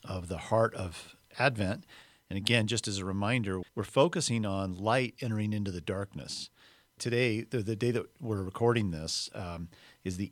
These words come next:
anniversary of a school shooting at Arapahoe High School that my daughter Lucy was involved in five years ago. She was, five years ago today,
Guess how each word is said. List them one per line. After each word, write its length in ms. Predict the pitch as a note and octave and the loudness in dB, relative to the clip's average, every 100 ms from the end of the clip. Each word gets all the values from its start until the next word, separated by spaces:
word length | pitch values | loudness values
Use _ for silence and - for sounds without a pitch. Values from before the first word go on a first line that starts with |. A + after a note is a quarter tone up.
| - | 0
anniversary 880 | B2+ D#3 A#2+ B2+ - G2 E2+ E2+ E2+ - - | 2 2 4 2 2 0 0 -2 -4 -12 -10
of 560 | A2 G2 F2+ E2+ G#2+ G2+ - | -4 -4 -4 -6 -10 -12 -14
a 220 | - F2+ F#2+ | -10 -8 -4
school 400 | - - C3+ B2+ | -4 -2 0 0
shooting 340 | C3 A#2+ F#2 | 0 0 -2
at 120 | F#2 | -2
Arapahoe 400 | F2+ F#2+ G2 G2 | -2 -2 0 -2
High 160 | F2+ G#2 | 0 -2
School 260 | - F2 | -2 -4
that 160 | E2 D#2+ | -6 -6
my 160 | G2 F#2+ | -6 -4
daughter 320 | F#2+ F2+ F2+ | -2 -2 -4
Lucy 580 | F#2 A2 - D#2 E2 _ - - _ _ | -2 -2 -2 -4 -8 _ -20 -20 _ _
was 140 | - F2+ | -4 -2
involved 340 | F2 G#2 G#2 | 4 6 6
in 80 | F2+ | 2
five 320 | - G2+ G2 | 0 0 0
years 220 | F#2 F#2+ | -2 -2
ago. 260 | E2 E2+ D2+ | -2 -4 -4
She 180 | - G2+ | -4 -4
was, 280 | D#2+ - - - _ | -4 -8 -10 -20 _
five 280 | - G2 G2 | -6 -4 0
years 200 | G#2 G#2 | -2 0
ago 120 | G2+ | -2
today, 480 | - G2 G2 E2+ | -2 -2 0 -2